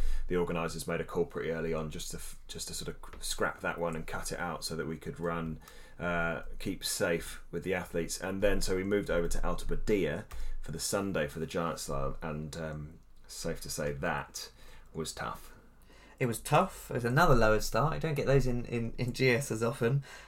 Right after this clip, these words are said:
Speaker 2: Um, made it a bit of a, a bit of a sprint G S. Um, but again, the, I think it was the Norwegian coach, they said had set the first course, and considering the visibility was virtually zero at times,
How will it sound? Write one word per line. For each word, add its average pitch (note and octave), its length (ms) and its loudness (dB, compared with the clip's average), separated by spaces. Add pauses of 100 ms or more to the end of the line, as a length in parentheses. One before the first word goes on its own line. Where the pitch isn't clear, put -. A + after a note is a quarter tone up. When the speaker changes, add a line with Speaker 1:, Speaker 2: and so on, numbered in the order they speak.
Speaker 2:
Um, A#2 400 4 (240)
made A#2+ 200 0
it A2+ 40 2
a - 40 0
bit B2 100 2
of A2 80 0
a, A2+ 200 4
a G#2+ 120 -2
bit A#2 100 0
of A#2 80 -2
a G#2+ 60 0
sprint B2+ 400 2
G G#2 180 -2
S. B2+ 320 -4 (380)
Um, A#2+ 340 8 (280)
but A#2 220 2
again, A#2 280 4
the, A2+ 140 0 (440)
I B2+ 60 -8
think D3 120 2
it A#2 40 -2
was G#2+ 100 -4
the A2 80 -2
Norwegian A2 540 4
coach, G#2+ 320 0
they G#2+ 80 -6
said A2 200 -2
had - 160 2
set - 200 -2
the G2+ 60 -2
first A#2 360 2
course, G2+ 400 -2 (240)
and G#2+ 160 -4
considering B2 540 4
the A2 80 0
visibility G#2+ 760 0
was G2+ 300 -2 (140)
virtually G#2+ 580 2
zero G#2+ 460 4
at G#2 100 0
times, G#2 520 -4